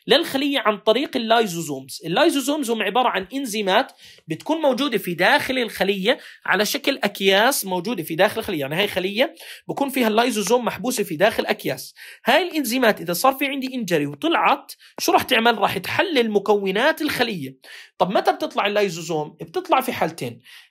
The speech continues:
غالبا بتطلع مع الديد سيل، يعني لو خلية ماتت صار فيها أبوبتوسيس، تمام؟ وبدنا نحللها، بتبلش تطلع اللايزوزوم وتحللها. تمام؟ نفس الإشي النيكروسيس، أي خلية بتموت بصير فيها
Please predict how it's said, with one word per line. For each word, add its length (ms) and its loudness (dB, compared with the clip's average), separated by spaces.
غالبا 400 6
بتطلع 360 2
مع 160 0
الديد 280 0
سيل، 260 -2
يعني 200 0
لو 100 4
خلية 320 2
ماتت 560 0
صار 240 4
فيها 220 2
أبوبتوسيس، 720 2
تمام؟ 420 4
وبدنا 260 2
نحللها، 400 4
بتبلش 360 0
تطلع 220 -2
اللايزوزوم 540 0
وتحللها. 560 -4
تمام؟ 360 2
نفس 220 0
الإشي 220 -2
النيكروسيس، 540 -4
أي 120 0
خلية 320 -2
بتموت 600 -6
بصير 200 -4
فيها 380 -4